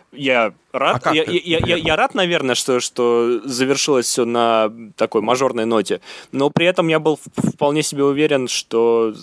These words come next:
Speaker 1: закончится все плохо, и скорее этого ожидал, и мне кажется, что это было бы точнее как-то в стилистике.
Speaker 2: Мгм. Ну, разве что, да. Я просто... Там был момент, когда казалось бы, что щас все рухнет, да, всех, все их эти хрупкие отношения, но,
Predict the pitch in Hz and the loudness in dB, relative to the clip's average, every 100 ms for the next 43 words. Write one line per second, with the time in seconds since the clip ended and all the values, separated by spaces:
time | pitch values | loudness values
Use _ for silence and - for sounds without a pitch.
0 | - - _ - 113 - 127 - 120 123 | -20 -20 _ -4 -2 0 -4 -4 -6 -6
1 | - 185 185 127 113 - 120 123 120 117 | -2 -2 0 0 0 0 2 2 2 2
2 | 117 117 131 170 139 117 113 117 123 - | 0 2 2 2 2 0 -2 -2 -2 -2
3 | - - 120 120 120 117 117 110 - - | -4 -2 0 0 0 0 0 -2 -4 -20
4 | _ _ _ - 120 - 117 101 90 - | _ _ _ -2 0 0 -2 -2 -2 -4
5 | - - - _ _ _ 175 _ - - | -8 -8 -16 _ _ _ -20 _ -16 -8
6 | - 107 95 - - - _ - 233 120 | 0 2 2 -2 -8 -14 _ -18 -4 -2
7 | 110 - - _ _ _ _ _ - - | -2 -4 -6 _ _ _ _ _ -20 -18
8 | - 123 143 165 - 151 117 - 110 117 | -14 -4 0 0 2 0 0 -2 0 2
9 | 135 - - - 147 - - - 160 190 | 2 0 -4 -4 -14 -16 -6 -2 0 2
10 | 143 131 113 120 110 110 117 123 110 110 | 2 0 0 0 2 2 0 0 -2 -2
11 | 104 123 - 131 185 - 123 127 135 - | -4 -2 0 0 0 0 0 0 0 -4
12 | 113 - - 123 123 113 117 - - - | -8 -6 -2 -2 0 0 -2 -2 -10 -2
13 | 135 - 135 123 123 - 123 110 107 131 | -2 0 -2 -2 -2 0 2 2 2 2
14 | 160 | 0